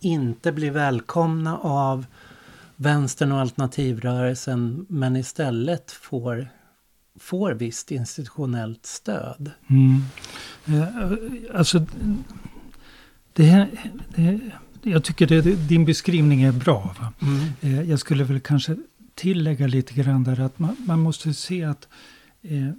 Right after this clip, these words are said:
Speaker 2: de olika partierna, och då, nu tänker jag på Vänsterpartiet då, som var ju ett,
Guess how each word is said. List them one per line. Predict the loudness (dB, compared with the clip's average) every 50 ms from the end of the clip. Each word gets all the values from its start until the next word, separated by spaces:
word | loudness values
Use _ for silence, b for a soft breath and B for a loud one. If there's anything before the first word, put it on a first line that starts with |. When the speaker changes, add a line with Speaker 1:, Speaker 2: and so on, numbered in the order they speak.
| -12 -8 -2
Speaker 2:
de | 0 2
olika | 2 2 0 -2 -4 -6
partierna, | -6 -4 -6 -6 -4 -4 -4 -2 -2 -2 -2 -2
och | -2 -2
då, | -4 -6 -8 -8 _ _ _
nu | -4 -2 -2 -2
tänker | 0 -2 -2 0 0 -2
jag | -4 -4
på | -4 -4 -2
Vänsterpartiet | 0 0 0 -2 -2 -4 -6 -8 -6 -8 -8 -6 -4 -4 -4 -4 -4 -4
då, | -4 -6 -6 -6 -8
som | -8 -4 -2 -2 -2 -2 -4 B B B B B B B B B B B B B
var | -4 -2 0 0
ju | 0 0
ett, | -2 -4 -8